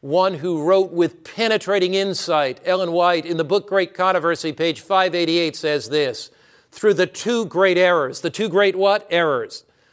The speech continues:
"The immortality of the soul and Sunday sacredness, Satan will bring people under his deceptions. The wine cup of Babylon will be passed out. Church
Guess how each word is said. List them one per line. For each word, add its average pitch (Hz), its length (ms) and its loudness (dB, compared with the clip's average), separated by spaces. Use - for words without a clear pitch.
"The 175 260 -4
immortality 208 880 0
of 202 180 -6
the 190 100 -4
soul 165 640 0
and 175 160 -4
Sunday 190 420 0
sacredness, 131 800 -4
Satan 233 800 0
will 185 120 2
bring 190 380 -2
people 190 560 -4
under 208 520 0
his 202 460 -2
deceptions. 175 920 -4
The 160 100 0
wine 185 540 0
cup - 580 -4
of 113 300 -10
Babylon 123 560 -6
will 135 120 -6
be 131 120 -10
passed 143 520 -8
out. 127 320 -6
Church - 500 0